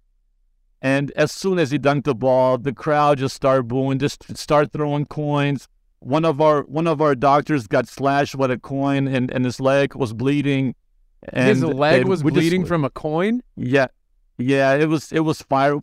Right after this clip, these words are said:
Speaker 1: fire lighters. So we had to all retreat back to our bench with the, with the, um, roofs above the benches where they have just protections.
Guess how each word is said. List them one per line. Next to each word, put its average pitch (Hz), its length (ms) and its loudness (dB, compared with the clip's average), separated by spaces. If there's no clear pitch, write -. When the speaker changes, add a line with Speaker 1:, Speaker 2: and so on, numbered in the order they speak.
Speaker 1:
fire 147 240 0
lighters. 143 680 0
So 147 160 -4
we 151 120 0
had 170 200 2
to 156 100 -2
all 151 320 2
retreat 147 400 -2
back 139 220 2
to 151 100 -2
our 131 100 4
bench 135 380 -2
with 131 120 -6
the, 120 200 4
with 123 180 -2
the, 113 460 2
um, 104 340 -2
roofs 147 380 -6
above 131 340 0
the 127 120 -2
benches 127 420 -2
where 131 100 -4
they 120 120 -2
have 127 240 -2
just - 220 -6
protections. 139 600 -2